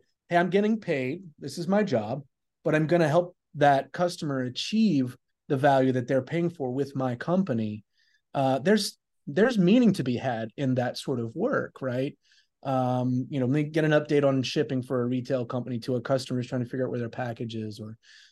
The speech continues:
you know, help with returns, or, you know, go through any of the scenarios, it's people helping people, you know? And so I think there is a deeper connected meaning in helping other people that does translate from the nonprofit world.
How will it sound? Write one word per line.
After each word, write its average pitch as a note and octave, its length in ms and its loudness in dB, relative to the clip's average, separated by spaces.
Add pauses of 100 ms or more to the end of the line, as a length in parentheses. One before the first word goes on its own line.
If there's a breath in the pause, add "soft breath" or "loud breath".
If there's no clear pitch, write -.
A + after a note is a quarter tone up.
(160 soft breath)
you C#3+ 100 -4
know, A2+ 160 -2
help C#3+ 240 -2
with C3 140 -6
returns, B2 600 -2
or, A2 240 -4 (220 soft breath)
you F#3+ 80 4
know, A3 60 8
go A3 140 6
through G3 180 0
any A#3+ 200 6
of G#3 80 6
the E3+ 80 4
scenarios, D3+ 880 0 (360)
it's F3 140 -8
people F#3+ 280 -2
helping C#3+ 380 0
people, G3 440 -8 (840)
you B2+ 80 -6
know? A#2+ 180 -2
And B2 120 0
so C#3 340 2 (240 loud breath)
I D3+ 60 0
think G3 180 4
there F#3 140 4
is D#3+ 100 2
a D3 80 -2
deeper D#3+ 600 0 (300)
connected D#3 640 -2 (220)
meaning C#3+ 720 -2 (280)
in C#3 220 -2
helping D#3 380 0
other B2+ 180 0
people B2 560 -2 (300 soft breath)
that C#3+ 260 2
does A3 320 4
translate C#3 600 -2
from C#3 140 -4
the B2+ 80 0
nonprofit B2+ 640 -4
world. A#2+ 460 0